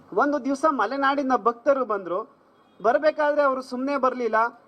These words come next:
ಒಂದು ಚೀಲದಲ್ಲಿ ಒಂದಷ್ಟು ಮೆಣಸು, ಒಂದ್ ಇಡಿಯಷ್ಟು ಏಲಕ್ಕಿ,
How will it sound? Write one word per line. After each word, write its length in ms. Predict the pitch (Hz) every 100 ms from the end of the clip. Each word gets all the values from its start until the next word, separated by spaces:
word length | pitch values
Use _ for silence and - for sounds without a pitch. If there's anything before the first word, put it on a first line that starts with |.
| _ 202
ಒಂದು 260 | 254 277
ಚೀಲದಲ್ಲಿ 600 | 277 269 285 285 277 269
ಒಂದಷ್ಟು 580 | 262 247 226 220 - 294
ಮೆಣಸು, 600 | 240 220 233 220 220 233 - _ _ -
ಒಂದ್ 260 | 226 262 254
ಇಡಿಯಷ್ಟು 520 | 254 277 269 - 277
ಏಲಕ್ಕಿ, 800 | 220 240 269 262 247 247 226